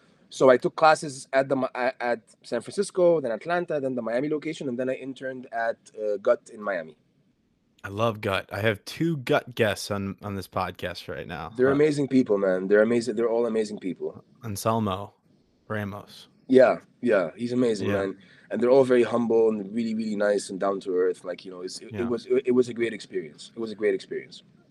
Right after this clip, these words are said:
Speaker 2: Nice.
Speaker 1: Yeah.
Speaker 2: Wow. I'm, I'm very impressed by this. And you did well in Miami Ad School. You went there with a passion. You, you got up, you sold your car in your house, you said, in Egypt?
Speaker 1: Yes. <laughs> Yes,
Speaker 2: So
Speaker 1: I
Speaker 2: you,
Speaker 1: did.
Speaker 2: you showed up and you were ready to roll. You were like,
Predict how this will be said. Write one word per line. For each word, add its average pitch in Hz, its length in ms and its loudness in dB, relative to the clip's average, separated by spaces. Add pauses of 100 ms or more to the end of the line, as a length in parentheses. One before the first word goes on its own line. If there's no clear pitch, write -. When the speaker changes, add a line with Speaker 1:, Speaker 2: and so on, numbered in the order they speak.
(160)
Speaker 2:
Nice. 135 580 -6 (180)
Speaker 1:
Yeah. 104 180 -2
Speaker 2:
Wow. 143 380 -4 (120)
I'm, 156 240 -2
I'm 180 140 0
very 233 200 2
impressed 175 440 2
by 113 120 4
this. 110 160 -2
And 127 80 0
you 131 60 4
did 135 260 2
well 131 260 12
in 120 80 8
Miami 98 380 0
Ad 101 220 -10
School. 101 180 -4
You 104 160 -4
went 139 280 0
there 139 120 6
with 113 140 0
a 101 40 -4
passion. 117 560 2
You, 123 180 -6 (120)
you 156 160 -2
got 160 280 6
up, 156 120 4
you 139 80 0
sold 170 380 -2
your 143 80 0
car 170 420 10
in 160 80 2
your 120 120 0
house, 151 380 2
you 214 80 -2
said, 226 280 2 (180)
in 202 140 -2
Egypt? 214 220 6
Speaker 1:
Yes. - 280 0 (160)
<laughs> 135 180 0
Yes, 139 180 8
Speaker 2:
So 117 80 6
Speaker 1:
I - 20 4
Speaker 2:
you, 185 220 6
Speaker 1:
did. 196 100 0 (320)
Speaker 2:
you 196 260 6
showed 226 380 6
up 117 300 6 (240)
and 127 160 2
you 151 100 4
were 156 120 4
ready 120 280 4
to 120 80 -2
roll. 131 420 2 (160)
You 117 100 -4
were 135 80 4
like, 131 200 2